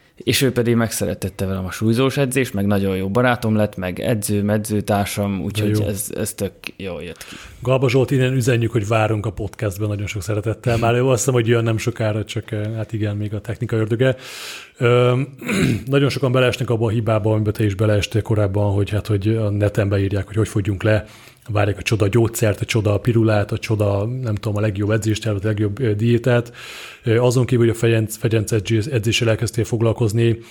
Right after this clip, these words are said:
Speaker 2: meg hogy a Galba Zsoltiékkal találkoztál, és Zsoltival találkoztál az old school tréninggel alapvetően. Ö, mi volt még azon kívül, ami, ami segített abba, hogy, ö, hát, hogy ezt a közel száz kilót el, el, el tud kezdeni leadni?
Speaker 1: Hát, a,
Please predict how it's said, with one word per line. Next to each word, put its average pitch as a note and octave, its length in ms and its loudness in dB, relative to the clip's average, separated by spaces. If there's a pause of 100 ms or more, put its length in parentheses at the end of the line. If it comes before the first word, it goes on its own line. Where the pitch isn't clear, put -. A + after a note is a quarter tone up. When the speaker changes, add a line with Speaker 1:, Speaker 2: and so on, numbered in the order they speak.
(220)
Speaker 2:
meg G#2+ 120 -2
hogy A2 100 2
a G#2+ 40 2
Galba A2 280 2
Zsoltiékkal G#2+ 480 0
találkoztál, G#2+ 540 0
és G2+ 60 -2
Zsoltival A2 380 0
találkoztál G#2+ 540 0
az G2 80 0
old G#2+ 200 2
school G#2+ 360 2 (240)
tréninggel G#2 640 2
alapvetően. A2+ 760 2 (400)
Ö, A2 260 4
mi A2+ 120 4
volt A2 180 4
még A2 140 2
azon A2 260 2
kívül, G#2+ 340 0
ami, G#2 400 2
ami G#2+ 180 0
segített G#2 440 0
abba, G2+ 220 0
hogy, G2 340 0
ö, G#2 140 4 (340)
hát, - 220 -4
hogy G2+ 120 0
ezt G2 240 -2
a G#2 220 2 (200)
közel G#2 240 0
száz G2+ 280 0
kilót G#2 380 0
el, G2+ 220 -2
el, A2 200 0
el G#2+ 180 -2
tud G2+ 120 -4
kezdeni G#2 320 0
leadni? G#2 440 0 (580)
Speaker 1:
Hát, - 260 -4 (400)
a, A2+ 340 2